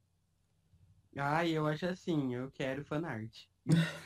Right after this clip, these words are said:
Speaker 1: É o que eu mais desejo de coração, quero
Speaker 2: Eu sou,
Speaker 1: fanart.
Speaker 2: eu sou do nada.
Speaker 1: Jogo mesmo, porque sou desses.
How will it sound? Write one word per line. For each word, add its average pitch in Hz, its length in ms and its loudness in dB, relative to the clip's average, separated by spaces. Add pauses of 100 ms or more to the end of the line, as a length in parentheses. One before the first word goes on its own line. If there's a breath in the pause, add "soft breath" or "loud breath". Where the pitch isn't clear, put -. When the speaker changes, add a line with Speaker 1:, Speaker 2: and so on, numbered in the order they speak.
(140)
Speaker 1:
É 143 80 -2
o 135 60 -2
que - 80 -8
eu 143 80 4
mais 143 260 2
desejo 160 440 4
de - 100 -6
coração, 156 640 2
quero 131 200 -2
Speaker 2:
Eu 147 40 2
sou, 151 160 2
Speaker 1:
fanart. 113 280 0 (320)
Speaker 2:
eu 147 120 -4
sou 147 200 0
do 147 200 0
nada. 135 720 0 (1800)
Speaker 1:
Jogo 147 420 0
mesmo, 127 380 -2
porque 135 180 -10
sou 135 200 -8
desses. 113 480 -8